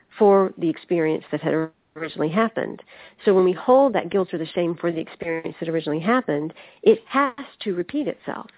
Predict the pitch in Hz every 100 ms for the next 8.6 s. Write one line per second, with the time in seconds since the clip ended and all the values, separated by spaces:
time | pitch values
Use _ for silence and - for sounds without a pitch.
0 | _ _ _ - 214 - 214 214 190 214
1 | - - 185 - 220 185 - 170 170 156
2 | 175 - 277 - - - - _ _ _
3 | _ _ _ _ _ - 220 - 226 254
4 | 294 262 220 - 208 180 220 214 - _
5 | _ 180 202 240 202 - 190 185 190 180
6 | 196 240 202 - 170 151 - 202 190 -
7 | - 170 - - 254 277 233 - - 165
8 | 151 - 170 147 -